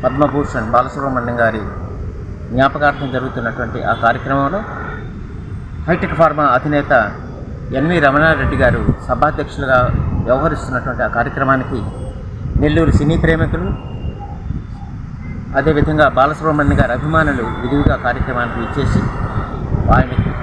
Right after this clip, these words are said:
ఆయన పాడినటువంటి పాటలను వినిపించేటటువంటి ఇరవై మంది గాయకులచే జరుగుతున్నటువంటి ఆ కార్యక్రమాన్ని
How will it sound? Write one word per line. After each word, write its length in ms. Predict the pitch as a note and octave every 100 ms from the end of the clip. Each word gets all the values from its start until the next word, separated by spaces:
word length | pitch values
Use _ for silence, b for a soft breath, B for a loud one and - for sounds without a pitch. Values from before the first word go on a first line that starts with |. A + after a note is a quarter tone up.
| -
ఆయన 480 | C3+ D3 C3+ B2 A#2 - - - - - -
పాడినటువంటి 600 | C#3 D3 E3+ D3+ D#3 D#3
పాటలను 580 | D#3 - C#3+ E3+ F#3+ F#3+
వినిపించేటటువంటి 880 | E3 D#3 E3+ C#3+ D#3+ - C#3 C#3 D#3 C3
ఇరవై 160 | C3 C3
మంది 220 | B2 A#2+
గాయకులచే 640 | A#2+ B2+ C#3+ D#3 D3 D3+
జరుగుతున్నటువంటి 600 | B2+ A#2+ B2 B2 A#2 A#2
ఆ 40 | A2+
కార్యక్రమాన్ని 680 | A2+ A#2 B2+ B2+ B2 B2+